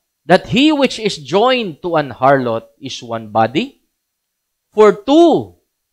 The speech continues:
saith he, shall be one flesh." Di ba lagi nang balya na sa may Genesis? Verse eighteen, "Flee fornication.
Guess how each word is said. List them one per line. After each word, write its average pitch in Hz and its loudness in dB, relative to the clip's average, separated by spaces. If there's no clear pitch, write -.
saith 202 0
he, 202 0
shall 185 -2
be 156 -6
one 165 -2
flesh." - -6
Di 151 -18
ba 151 -2
lagi 175 0
nang 165 -4
balya 156 4
na 170 0
sa 170 -6
may 165 -2
Genesis? 170 -8
Verse 170 -4
eighteen, 220 -4
"Flee 254 -4
fornication. 233 0